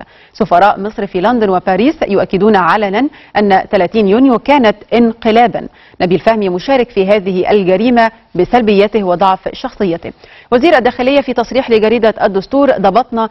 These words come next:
خمستاشر خلية إرهابية ومية خمسة وعشرين جهادي قبل تنفيذ تفجيرات واغتيالات سياسيين. أفسدنا مخطط الشاطر بعد عودة ستة وتلاتين ضابط من الأمن الوطني للعمل". الصفحة الثالثة على جريدة الدستور أيضاً: مخطط أمريكي لمحاصرة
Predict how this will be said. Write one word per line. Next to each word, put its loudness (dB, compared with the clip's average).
خمستاشر -2
خلية 2
إرهابية 2
ومية 2
خمسة -2
وعشرين 0
جهادي 2
قبل 0
تنفيذ -2
تفجيرات 0
واغتيالات 0
سياسيين. 0
أفسدنا 0
مخطط -4
الشاطر -2
بعد 0
عودة 0
ستة -4
وتلاتين -2
ضابط -2
من 0
الأمن 0
الوطني 0
للعمل". -2
الصفحة -2
الثالثة -2
على 0
جريدة -4
الدستور -8
أيضاً: 0
مخطط -2
أمريكي 0
لمحاصرة -2